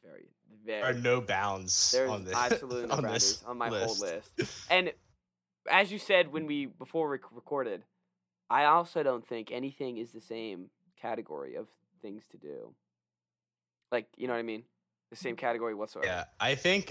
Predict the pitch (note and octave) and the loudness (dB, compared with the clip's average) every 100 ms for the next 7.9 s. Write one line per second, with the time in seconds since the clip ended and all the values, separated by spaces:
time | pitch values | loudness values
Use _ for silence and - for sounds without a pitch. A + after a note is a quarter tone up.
0 | - C3 D#3+ F#3+ E3+ - B2+ A2 G#2 - | -2 0 2 2 0 0 0 0 0 -6
1 | A2+ G2 E2+ F2+ - F2+ F2+ F2 E2+ - | -4 -2 -4 -4 -10 -10 -8 -8 -10 -16
2 | _ _ _ _ _ _ _ _ _ _ | _ _ _ _ _ _ _ _ _ _
3 | - A2 B2+ D3+ F3+ F#3 F3+ F3+ F3+ F3 | 0 2 2 4 4 4 4 2 2 2
4 | F3 F3+ D#3 A#2+ A2 G#2+ G2+ F2 F#2 F2+ | 4 4 4 0 0 0 -2 -4 -6 -6
5 | D2+ - - - - - - _ _ _ | -8 -8 -10 -16 -18 -20 -20 _ _ _
6 | _ _ _ _ _ _ _ _ _ _ | _ _ _ _ _ _ _ _ _ _
7 | _ C#3 A2+ A2 A2 - - - | _ 2 2 2 -4 -10 -10 -12